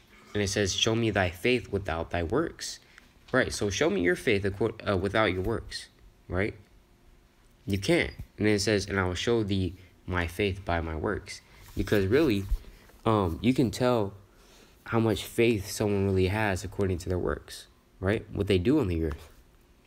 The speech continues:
right? If someone, a brother in the truth, is, you know, daily, constantly, uh, um, doing what's required of him,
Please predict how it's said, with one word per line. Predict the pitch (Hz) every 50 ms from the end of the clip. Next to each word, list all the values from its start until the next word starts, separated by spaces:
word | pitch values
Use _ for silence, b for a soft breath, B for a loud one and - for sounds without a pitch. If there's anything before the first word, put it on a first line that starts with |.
| - - _ _ _ _ _ _
right? | - 95 104 113 - - - - _ _
If | - 107 101 92 98 - - - - - _ _ _ _ _ -
someone, | - 123 127 131 127 120 113 110 - - - - - - -
a | 98
brother | 92 110 110 101 104
in | 95 95
the | 90
truth, | 85 - - 147 143 117 - - - -
is, | - 101 104 95 95 90 85 104
you | 113
know, | 98 87 85 82 - - - _ _ _ -
daily, | 92 107 110 113 104 104 98
constantly, | - 123 120 117 110 - - 101 95 95 98 95 B B B B B B B - -
uh, | 104 -
um, | - 101 95 87 82 80 82
doing | 101 110 117 113 104
what's | 98 98 95 95 -
required | 95 - - 131 127 113 92
of | 87 80
him, | - -